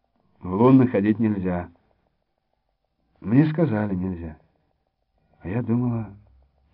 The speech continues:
нечего думать. Через Неман надо в другом месте переправляться.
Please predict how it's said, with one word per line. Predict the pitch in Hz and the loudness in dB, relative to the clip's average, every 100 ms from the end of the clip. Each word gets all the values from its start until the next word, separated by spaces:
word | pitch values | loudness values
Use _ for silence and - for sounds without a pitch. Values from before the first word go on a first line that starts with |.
| _ | _
нечего | 113 135 131 113 | 4 4 6 2
думать. | 107 107 87 - _ _ _ _ _ _ _ _ _ _ _ _ _ _ _ _ _ _ | 2 -2 -4 -10 _ _ _ _ _ _ _ _ _ _ _ _ _ _ _ _ _ _
Через | - 139 143 | 4 6 8
Неман | 147 185 185 165 151 | 10 10 10 6 6
надо | 160 160 | 6 4
в | 143 127 | 2 0
другом | 135 147 104 120 120 | 2 2 4 6 8
месте | 113 107 110 104 - 98 | 8 6 4 2 -6 -8
переправляться. | 101 98 95 95 95 92 - 85 78 | -6 -6 -2 -2 0 -2 -6 -16 -16